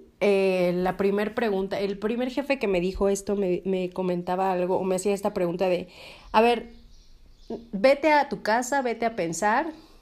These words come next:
y piensa, ¿qué te diría tu yo del futuro?". Y yo decía, "N-, madres, pues no tengo ni idea. O sea, no sé qué Denise del, o sea, si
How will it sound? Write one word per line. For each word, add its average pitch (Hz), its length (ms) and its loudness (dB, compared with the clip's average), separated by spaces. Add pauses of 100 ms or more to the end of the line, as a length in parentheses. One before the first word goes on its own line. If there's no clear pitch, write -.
(140)
y 220 120 -2
piensa, 269 600 0 (640)
¿qué 294 120 2
te 294 200 2
diría 233 520 0
tu 208 120 -2
yo 202 260 2
del 214 200 -2
futuro?". 180 720 -2 (1200)
Y 165 80 -10
yo 196 120 -2
decía, 196 260 -4
"N-, 196 400 -4 (100)
madres, 190 600 -2
pues 180 180 -6
no 202 140 -2
tengo 269 280 -2
ni 190 220 -2
idea. 202 480 -4 (600)
O - 40 -18
sea, 220 160 0
no 226 200 0
sé 262 400 -2
qué 254 140 2
Denise 240 400 -2
del, 226 280 0
o - 40 -8
sea, 208 240 2
si - 360 -4